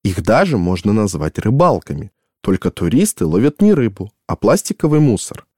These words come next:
Во время двухчасового тура на лодке гид рассказывает об истории зданий, которые встречаются на пути. А туристы вылавливают из воды пластиковые бутылки, пакеты, игрушки, достают ноутбуки, телефоны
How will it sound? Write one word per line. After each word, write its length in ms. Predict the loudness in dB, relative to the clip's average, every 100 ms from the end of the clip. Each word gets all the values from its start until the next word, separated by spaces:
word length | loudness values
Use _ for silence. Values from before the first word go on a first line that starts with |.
| _ _ _ -4
Во 120 | -2
время 360 | 2 2 2 2
двухчасового 840 | 0 -2 -4 -4 -2 -2 -2 -4
тура 320 | 0 0 0
на 140 | -2
лодке 500 | 0 0 0 -6 -16 _ _
гид 280 | -2 -2 0
рассказывает 720 | -4 -2 0 0 0 -2 -4 -8
об 200 | -6 -6
истории 340 | 0 0 0
зданий, 560 | -2 -2 0 0 -2 -6 _
которые 380 | -8 0 0 0
встречаются 600 | -4 -10 -4 -2 -2 -2
на 100 | -2
пути. 420 | -2 -4 -6 -14 _ _ _ _
А 100 | -10
туристы 500 | -2 2 2 2 0
вылавливают 640 | 0 2 2 2 2 0 -2
из 120 | -4
воды 260 | -2 0 -2
пластиковые 680 | 0 -2 -4 -6 -2 -2
бутылки, 680 | -2 -4 0 0 0 -8 -14 _ _
пакеты, 600 | -2 0 0 0 -2 -12 -14 _ _
игрушки, 680 | -2 2 2 0 -2 -8 -10 _ _
достают 420 | -4 0 0 0
ноутбуки, 760 | -2 -2 -2 -2 -2 -2 -4 -6 -4
телефоны 720 | -2 -2 0 2 2 2